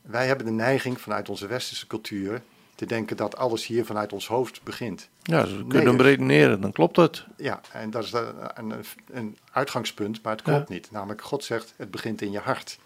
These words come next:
Speaker 2: Ja.
Speaker 1: En daar begint je denken. En
Speaker 2: Ja.
Speaker 1: dus ja, wat dat betreft moet je ook je hart bewaren. En er zijn zoveel waarheden tegenwoordig.
Speaker 2: Ja.
Speaker 1: Vooral dat er geen waarheid is.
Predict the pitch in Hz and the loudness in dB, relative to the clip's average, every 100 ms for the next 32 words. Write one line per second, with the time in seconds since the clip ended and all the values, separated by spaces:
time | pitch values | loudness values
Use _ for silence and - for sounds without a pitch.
0 | _ - 127 - _ _ 127 104 92 135 | _ 0 0 0 _ _ -12 -10 4 6
1 | 156 151 - 151 143 127 120 - 98 - | 6 4 -2 -4 -4 -2 -4 -6 -12 -16
2 | _ _ _ _ _ - - - - - | _ _ _ _ _ -20 -20 -20 -20 -8
3 | 110 113 - 127 131 139 - - 135 139 | -6 -4 -2 0 0 -4 -8 -8 -4 -2
4 | 135 131 127 160 143 139 131 131 120 - | -4 -4 -4 -4 -2 -4 -4 -6 -8 0
5 | 139 139 - 110 147 - - 110 120 104 | 0 0 -6 -4 -4 -4 -4 -2 -2 -2
6 | 98 107 98 107 104 120 139 151 135 117 | -4 -6 -8 -8 -8 -4 -4 -4 -4 -4
7 | 113 - _ _ _ - 165 107 123 104 | -6 -12 _ _ _ -20 -6 -2 -2 0
8 | 113 113 110 104 101 113 107 101 107 127 | 0 2 2 0 -2 -4 -2 -2 0 -2
9 | 143 - - - 139 110 - 101 127 139 | -4 -10 -12 4 4 4 -2 0 2 2
10 | 131 131 120 113 127 117 107 110 127 180 | 0 0 0 4 4 4 0 -2 -2 -4
11 | - | -8